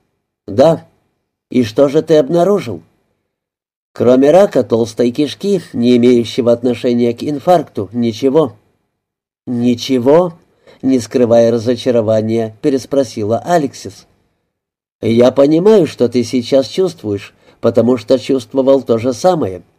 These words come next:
Я был совершенно подавлен. Но теперь, как мне кажется, я получил неожиданный подарок". "Что за подарок?"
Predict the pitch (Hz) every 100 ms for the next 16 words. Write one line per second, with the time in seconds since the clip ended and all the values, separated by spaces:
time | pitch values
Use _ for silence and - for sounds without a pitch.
0 | _ _ _ - 110 110 127 120 - 127
1 | 123 - 135 135 135 147 160 185 131 95
2 | 87 _ _ _ _ _ _ 107 123 123
3 | 160 208 202 131 113 113 117 107 131 123
4 | 131 - 135 127 123 120 120 131 147 135
5 | 127 113 107 113 113 117 117 147 151 185
6 | 110 - _ _ _ _ _ _ _ _
7 | - - 151 156 139 123 120 151 139 107
8 | -